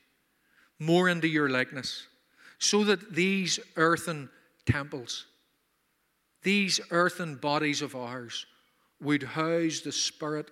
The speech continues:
of the living God without measure, that we would overflow into our communities where we go.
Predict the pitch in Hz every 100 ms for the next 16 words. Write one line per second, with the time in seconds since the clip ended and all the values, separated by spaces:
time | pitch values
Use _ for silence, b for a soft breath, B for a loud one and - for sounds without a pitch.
0 | - 135 131 123 135 139 135 123 123 123
1 | 123 b b b - 127 120 - 139 135
2 | 135 127 120 143 127 _ _ _ _ _
3 | _ _ 151 226 180 202 190 165 - -
4 | _ _ 196 208 196 - - 143 151 151
5 | - B B B - 185 185 175 160 -
6 | 143 147 151 151 135 - b b b b
7 | - 160 185 180 165 135 143 135 127